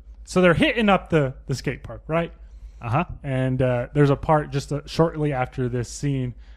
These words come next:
Speaker 1: where they all go hang out at Corey's house, and the dad is like, "So what are you gonna do tonight?" And Corey says, "Trick or treat, go skate." And I was like, "Fuck yeah,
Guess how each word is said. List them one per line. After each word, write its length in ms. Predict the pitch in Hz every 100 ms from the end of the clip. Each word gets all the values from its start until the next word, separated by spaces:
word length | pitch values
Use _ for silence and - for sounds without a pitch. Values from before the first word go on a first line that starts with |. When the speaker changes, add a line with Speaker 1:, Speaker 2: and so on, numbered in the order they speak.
| -
Speaker 1:
where 220 | 139 135
they 180 | 127 131
all 180 | 131 135
go 140 | 139
hang 240 | 127 139 127
out 300 | 120 120 135
at 180 | 120 139
Corey's 320 | 147 135 117
house, 280 | 120 113 -
and 100 | 117
the 40 |
dad 280 | 113 120 120
is 140 | 117
like, 180 | 123 113 - - -
"So 140 | - 190
what 40 |
are 20 |
you 60 | 202
gonna 140 | 196
do 160 | 170 277
tonight?" 320 | 220 120 107 - - - - -
And 360 | 131 123 117
Corey 280 | - 143 127
says, 360 | - 127 113 - - - - - - - -
"Trick 180 | - 190
or 40 | 147
treat, 380 | - 175 180 - - - - -
go 120 | 180
skate." 420 | - - 151 151 -
And 80 | 143
I 40 |
was 100 | 143
like, 120 | 139
"Fuck 380 | - 277 254 -
yeah, 460 | 240 208 185 139